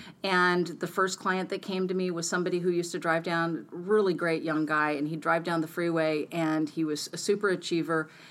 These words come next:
and in the middle of the freeway, he would have panic attacks, and he'd have to pull over and throw up in a bag. And this happened three and four times a day, so he couldn't drive on the freeway anymore.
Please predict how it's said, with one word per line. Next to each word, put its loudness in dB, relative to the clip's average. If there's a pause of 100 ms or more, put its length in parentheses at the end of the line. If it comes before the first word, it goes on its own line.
(160)
and 0
in 2
the 2
middle 2
of -2
the -12
freeway, 2
he -2
would 2
have -4
panic -2
attacks, -2
and 0
he'd 0
have -4
to -10
pull 0
over 2
and -2
throw 0
up -2
in 0
a 0
bag. -4 (300)
And 0
this 0
happened 0
three -2
and -2
four -4
times -4
a -4
day, -2 (300)
so 2
he 0
couldn't -2
drive 0
on -4
the -8
freeway -2
anymore. -8